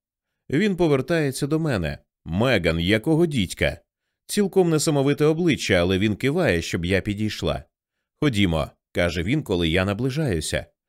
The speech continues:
"Не можна тут розмовляти. Он там моя автівка. Я лише хочу". "Не можна тут розмовляти", — огризається він. "Ходімо". І тягне за руку, а потім додає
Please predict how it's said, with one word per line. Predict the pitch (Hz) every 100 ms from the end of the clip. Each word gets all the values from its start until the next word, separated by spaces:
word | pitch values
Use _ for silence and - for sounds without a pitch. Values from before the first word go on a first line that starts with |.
| _ _ -
"Не | 202
можна | 196 202 165 147
тут | 135
розмовляти. | 113 101 104 92 85 73 76 - _ _ _
Он | - 147 135
там | 131 127
моя | 117 120 117
автівка. | 113 - 165 143 - 73 73 _ -
Я | 147 170
лише | 143 143 -
хочу". | 143 208 196 - 85 78 _ _ -
"Не | 82 98 110
можна | 123 135 117 110
тут | 104 101
розмовляти", — | 92 85 90 78 80 76 - 67 - _ _ -
огризається | 110 92 87 85 73 71 -
він. | 85 82 65 _ _ -
"Ходімо". | 95 95 101 82 69 - _ _ _ -
І | -
тягне | - 160 120 113
за | 98 127
руку, | 107 - 64 - _ _ _ -
а | 165
потім | 226 220 190
додає | 135 135 123 98 117 110